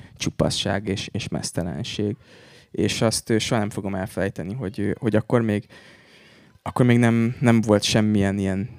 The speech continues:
nyilvános, ö, dolog, hogy, hogy itt magyarra fogunk váltani, vagy hogy jönnek magyar nyelvű dalok, és volt egy koncertünk a, az akváriumba, és, ö,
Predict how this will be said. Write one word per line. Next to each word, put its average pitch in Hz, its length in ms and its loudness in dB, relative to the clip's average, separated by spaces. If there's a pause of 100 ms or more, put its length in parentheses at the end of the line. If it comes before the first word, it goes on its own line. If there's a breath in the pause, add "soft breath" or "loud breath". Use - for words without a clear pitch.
(100)
nyilvános, 101 800 0
ö, - 120 -4
dolog, 98 340 2
hogy, 101 160 -2
hogy 92 160 -4
itt 92 120 -6
magyarra 92 400 -2
fogunk 92 380 -4
váltani, 107 420 -4
vagy 98 180 -4
hogy 95 140 -2
jönnek 98 300 -2
magyar 98 320 2
nyelvű 113 320 -2
dalok, 120 380 4
és - 140 -6
volt 101 240 2
egy 80 80 -2
koncertünk 92 720 -2
a, 71 280 -2 (100)
az - 160 -8
akváriumba, 131 840 2 (360)
és, 107 440 -2
ö, 101 320 2